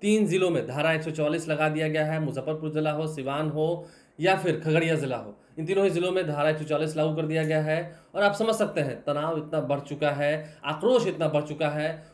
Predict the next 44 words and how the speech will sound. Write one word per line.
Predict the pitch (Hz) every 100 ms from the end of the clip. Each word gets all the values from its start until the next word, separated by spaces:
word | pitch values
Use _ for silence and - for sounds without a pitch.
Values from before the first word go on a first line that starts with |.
| -
उपद्रवियों | 180 160 170 175 208
ने | 196
उपद्रव | 175 160 160 226 190
इतना | - 156
किया | 151 156
है | 147 151 165 170 -
कि | 170
सरकारी | 165 175 175 196
संपत्तियों | 202 170 156 160 185
का | 165
नुकसान | 156 165 165
काफ़ी | 156 151 175
हुआ | 175 147
है। | 117
करोड़ों | 151 160 180
रुपए | 165 147 160
की | 156 165
सरकारी | 165 156 156
संपत्ति | 156 139 151 160
जो | 151
है, | 156 170 - - -
वो | 143
जल | 151
करके | 156 151
राख | 147 160
हो | 156
गई | 160
है। | 170
कटिहार | 175 147 143 156 170
जिले | 151 156
की | 156
तस्वीर | 151 160
हम | 156
आपको | 147 151
दिखा | 135 151
रहे | 151 151 156
हैं। | 160 - - -
तस्वीर | 156 180
आप | 170
देखिए, | 156 156 185
जहाँ | 160 156
कटिहार | 147 151 151 165
जिले | 151 156
के | 165 170 185